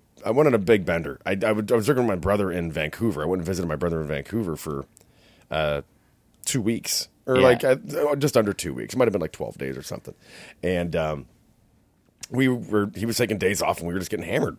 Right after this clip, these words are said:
Speaker 1: all the time, or at least I was. And, uh, I got a call from my friends, and you, you were going on this trip, right?
Speaker 2: Uh,
Speaker 1: Is this
Speaker 2: yeah.
Speaker 1: when I met you
Speaker 2: Yeah,
Speaker 1: on?
Speaker 2: yeah,
Speaker 1: Yeah.
Speaker 2: yeah, yeah.
Speaker 1: I got a call out there, and they're like, "Hey, we got an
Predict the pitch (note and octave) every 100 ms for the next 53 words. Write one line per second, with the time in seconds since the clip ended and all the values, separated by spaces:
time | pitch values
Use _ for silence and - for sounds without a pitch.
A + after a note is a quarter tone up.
0 | - F2+ F2+ C#3+ A2 F#2+ G#2+ G2 F2+ -
1 | - - - - - - - - F#2 F2+
2 | F2+ F#2+ F2+ F2+ F2 _ _ _ _ -
3 | A2+ A2+ - C#3 C3+ A#2 G#2 - F#2+ G2+
4 | A#2+ A#2+ D3+ A2+ G#3 F3+ G3 G2+ - F2
5 | - C#3 A3 _ _ _ _ _ - A#2
6 | A#2 B2 F3+ F#3 D3+ F3+ F#3+ A3+ A3+ E3+
7 | D#3 E3+ D3+ B2+ - C3+ D#3+ D3+ - D#3+
8 | A#2+ A#2+ D#3+ A#2+ A2 A2+ A2+ C3+ B2+ C3+
9 | F3 E3 B2